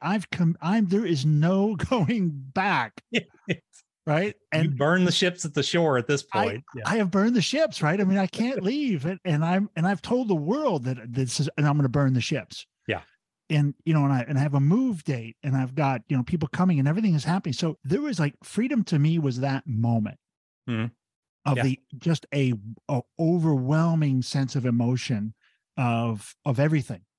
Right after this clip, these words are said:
Speaker 2: Mm.
Speaker 1: happiness, regret, terrifying of the fut-, you know, the future's unknown, burning the ships and not being able
Speaker 2: Mm.
Speaker 1: to, you know, probably not gonna go back.
Speaker 2: Yeah.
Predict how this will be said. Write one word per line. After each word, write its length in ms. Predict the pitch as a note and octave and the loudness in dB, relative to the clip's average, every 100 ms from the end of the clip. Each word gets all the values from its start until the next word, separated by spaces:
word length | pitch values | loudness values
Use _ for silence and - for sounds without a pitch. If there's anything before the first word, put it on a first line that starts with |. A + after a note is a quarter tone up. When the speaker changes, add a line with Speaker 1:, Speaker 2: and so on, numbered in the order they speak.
| - | -10
Speaker 2:
Mm. 40 | |
Speaker 1:
happiness, 560 | C#3 D3 C3 A2 G#2 - | -2 0 0 -2 -4 -4
regret, 520 | B2 G#2 B2 D3+ A2+ - _ _ _ A#2+ A#2 _ _ | -4 -2 0 0 -2 -10 _ _ _ -18 -18 _ _
terrifying 680 | - E3 D3+ - C#3 C3+ B2+ | -2 2 2 2 2 2 2
of 140 | A#2 | 0
the 60 | A2+ | -4
fut-, 260 | - D3 - | -2 -4 -2
you 100 | B2+ | -4
know, 60 | |
the 120 | A2+ B2 | -4 -2
future's 380 | D3+ C#3+ C3 | -2 -2 -2
unknown, 640 | A#2+ A#2+ B2+ B2 A#2 G2+ - _ _ _ _ | 0 2 2 0 -2 -4 -8 _ _ _ _
burning 400 | A2+ C3+ C#3 D3+ | -4 0 2 2
the 100 | C3 | 2
ships 440 | A#2 D3+ F3+ - - | 0 0 -2 -4 -6
and 80 | A2+ | -2
not 200 | B2+ B2+ | -2 0
being 180 | C3 C3 | 0 0
able 120 | A2+ | -2
Speaker 2:
Mm. 40 | |
Speaker 1:
to, 40 | B2+ | -2
you 40 | |
know, 120 | A2+ - _ _ _ | -4 -6 _ _ _
probably 420 | C3+ C3 C#3+ C3+ - _ _ _ A#2 | -2 0 0 -2 -8 _ _ _ -6
not 240 | A2+ C3 | -4 -2
gonna 160 | D#3+ C#3 | 0 0
go 140 | C#3+ | 0
back. 420 | C3+ G3+ E3+ - - _ _ - | 0 -2 -6 -12 -20 _ _ -4
Speaker 2:
Yeah. 180 | D3+ | -2